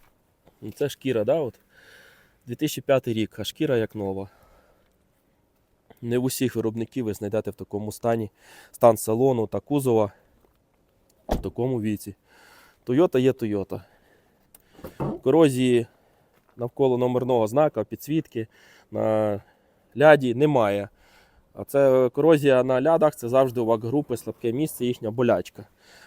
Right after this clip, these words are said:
Бампер взагалі без слідів експлуатації, весь в зазорчиках. Чистенький дуже багажник, зверніть увагу, нічого не крутилось, нічого по автомобілю не знімалось.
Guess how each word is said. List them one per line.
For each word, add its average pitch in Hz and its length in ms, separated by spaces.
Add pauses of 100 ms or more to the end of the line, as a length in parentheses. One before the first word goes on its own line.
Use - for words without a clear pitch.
Бампер 143 320
взагалі 123 400
без 160 160
слідів 135 380
експлуатації, 127 800
весь 123 220
в - 20
зазорчиках. 139 840 (420)
Чистенький 135 520
дуже 123 240
багажник, 147 640 (200)
зверніть 127 420
увагу, 120 300
нічого 123 300
не 120 120
крутилось, 165 580 (400)
нічого 131 360
по 117 140
автомобілю 127 600
не 139 220
знімалось. 139 640